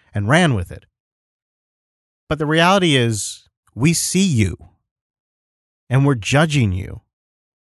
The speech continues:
You're losing people from your party that, if you did the right things, would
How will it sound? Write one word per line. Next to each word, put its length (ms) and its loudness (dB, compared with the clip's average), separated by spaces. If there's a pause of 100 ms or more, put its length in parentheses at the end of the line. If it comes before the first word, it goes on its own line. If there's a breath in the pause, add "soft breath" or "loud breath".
(120)
You're 180 2
losing 540 0
people 400 -2
from 180 -4
your 120 -4
party 400 0
that, 180 -4 (500 soft breath)
if 200 -4
you 80 -2
did 240 0
the 80 0
right 260 2
things, 460 -4 (120)
would 220 -2